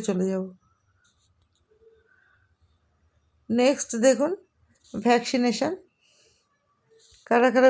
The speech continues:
ভ্যাকসিন পেয়েছে। প্রেগনেন্ট মা, মা চারজন, চিলড্রেন ভ্যাকসিন পেয়েছে বারো,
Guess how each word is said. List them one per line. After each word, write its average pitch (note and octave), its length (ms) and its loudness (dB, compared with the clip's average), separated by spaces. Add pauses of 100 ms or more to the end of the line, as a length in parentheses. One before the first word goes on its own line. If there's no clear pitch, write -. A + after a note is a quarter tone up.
ভ্যাকসিন B3 340 0
পেয়েছে। B3 240 -2 (100)
প্রেগনেন্ট A#3+ 460 0 (120)
মা, A#3+ 140 2 (840)
মা B3 120 4 (960)
চারজন, F#3 460 0 (840)
চিলড্রেন B3+ 420 0 (120)
ভ্যাকসিন B3 360 -2 (100)
পেয়েছে A#3+ 340 0 (3250)
বারো, G#3 440 0